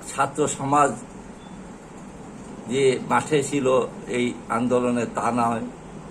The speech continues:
আপনার বিএনপি কোন অন্যান্য আরো বাংলাদেশের আপামর জনগণ, ইসলামিক দল, সবাই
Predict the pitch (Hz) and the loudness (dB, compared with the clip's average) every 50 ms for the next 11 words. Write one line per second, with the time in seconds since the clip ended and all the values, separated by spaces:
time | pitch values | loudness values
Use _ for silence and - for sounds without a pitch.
0 | - - - - - - - - - - - - - - - - - - - - | -14 -14 -14 -14 -14 -14 -14 -14 -14 -14 -14 -14 -14 -14 -14 -14 -14 -14 -14 -14
1 | - - 90 - - 113 120 127 123 117 113 107 - - - 98 92 110 131 143 | -8 -8 -6 -6 -4 0 2 2 2 2 0 -2 -6 -10 -12 -8 -2 2 2 4
2 | 139 139 120 131 143 135 131 113 127 123 123 123 120 117 - - - - - - | 4 2 0 -2 -2 -2 -2 2 4 4 6 4 4 0 -6 -10 -14 -16 -16 -16
3 | - - - - - - - - - - - - 123 131 131 135 135 131 135 135 | -16 -16 -16 -14 -14 -14 -14 -14 -14 -10 -6 -4 -2 0 0 0 0 0 0 2
4 | 135 127 - - 123 123 123 123 117 113 - - - - - - - - - - | 2 2 2 2 2 4 6 6 4 2 0 -4 -10 -12 -12 -14 -14 -16 -16 -16
5 | - - - - - - - - - - - - - - - - - - - - | -16 -16 -16 -16 -16 -16 -16 -16 -16 -16 -14 -14 -16 -16 -16 -16 -16 -16 -16 -16
6 | - - - - - - - - - - 165 - - 143 143 135 123 120 131 120 | -18 -18 -18 -18 -18 -16 -14 -14 -14 -12 -8 -4 0 2 4 4 4 4 2 2
7 | - 135 127 127 120 - - - - - - - - - - - - - - - | 2 2 2 2 0 -2 -8 -12 -16 -16 -16 -14 -16 -16 -14 -16 -16 -16 -8 -6
8 | 131 113 - 131 127 127 127 127 113 107 123 123 127 131 120 117 120 123 123 120 | -6 -2 0 0 2 2 2 2 2 2 0 2 2 2 4 6 6 6 6 6
9 | 110 - - - - - - - - - - 123 - - 135 127 127 131 131 120 | 2 -2 -10 -14 -16 -16 -16 -16 -12 -10 -10 -8 -2 0 2 2 2 2 0 2
10 | 107 120 123 123 123 123 120 98 - - - - - - - - - - - - | 6 8 10 10 10 8 6 2 -8 -14 -16 -16 -16 -16 -16 -18 -18 -18 -18 -18
11 | - - - - - - 135 135 139 151 147 147 143 135 - | -18 -18 -16 -8 2 4 6 8 8 8 8 8 6 4 0